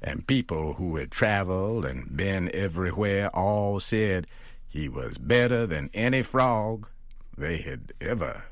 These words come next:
seen. Well, one day a stranger came in and says to Smiley, "What might be that you have got in the box?"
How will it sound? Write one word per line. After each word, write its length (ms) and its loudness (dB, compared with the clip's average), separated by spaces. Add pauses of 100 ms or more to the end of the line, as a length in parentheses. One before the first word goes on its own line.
(120)
seen. 540 -4 (800)
Well, 500 -4 (1500)
one 320 0
day 420 0 (720)
a 120 -4
stranger 840 -2
came 320 0
in 300 0
and 320 -8
says 520 -4
to 100 -6
Smiley, 640 -2 (1600)
"What 240 0
might 460 2
be 220 2
that 540 -2
you 220 -2
have 220 -8
got 360 -2
in 160 -2
the 60 -6
box?" 640 -6